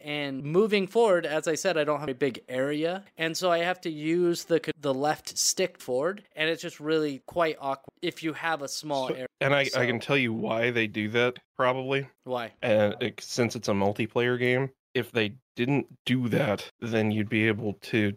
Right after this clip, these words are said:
Speaker 2: basically just swing your arm back and forth and win.
Speaker 1: Well, I mean, you can
Speaker 2: Mm-hmm.
Speaker 1: already do that, but
Speaker 2: Well, I'm sure. But, like, like, that at least gives the other player a chance without them having to manually back up.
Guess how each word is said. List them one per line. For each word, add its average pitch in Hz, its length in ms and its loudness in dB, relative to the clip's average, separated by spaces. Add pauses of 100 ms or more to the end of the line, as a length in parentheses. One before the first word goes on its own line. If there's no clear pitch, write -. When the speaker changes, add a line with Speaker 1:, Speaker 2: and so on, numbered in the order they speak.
(120)
Speaker 2:
basically 104 400 -2
just 101 220 -4
swing 110 260 0
your 104 160 2
arm 104 160 2
back 101 220 -2
and 95 100 -10
forth 101 240 -4
and 101 140 -6
win. 95 220 -8 (120)
Speaker 1:
Well, 185 160 0
I 180 80 2
mean, 185 160 -6
you 180 80 -10
can 190 140 -6
Speaker 2:
Mm-hmm. 170 80 -2
Speaker 1:
already 160 440 0
do 175 140 -2
that, 185 320 0 (160)
but 123 340 -6
Speaker 2:
Well, 185 140 4
I'm 147 80 2
sure. - 380 -4 (180)
But, 139 200 2
like, 117 320 2 (180)
like, 117 240 0
that 135 160 6
at - 100 -2
least 123 320 0
gives 123 280 0
the 113 180 2
other 113 260 4 (180)
player 110 360 2
a 101 60 -2
chance 107 440 -2
without 107 300 0
them 107 300 0
having 107 360 0
to 107 60 -4
manually 104 460 -2
back 101 360 -4
up. 107 280 -6